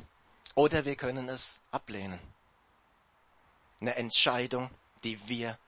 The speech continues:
treffen. Ich glaube, manchmal stehen wir in unserem Leben wirklich an ganz großen Kreuzungspunkten,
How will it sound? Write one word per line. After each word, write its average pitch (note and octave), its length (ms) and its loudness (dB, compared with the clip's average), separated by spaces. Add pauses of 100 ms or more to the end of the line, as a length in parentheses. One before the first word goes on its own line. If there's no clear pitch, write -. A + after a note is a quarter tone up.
(220)
treffen. - 400 -8 (1500)
Ich - 160 8
glaube, G3+ 500 10 (160)
manchmal C3 800 6 (340)
stehen G#3+ 480 8
wir C#3+ 320 4
in D3 160 2
unserem G#3 600 6
Leben F#3 460 2 (380)
wirklich F3 520 6
an D#3+ 240 2
ganz G#3 500 2 (320)
großen F3+ 680 6 (600)
Kreuzungspunkten, C3+ 1000 2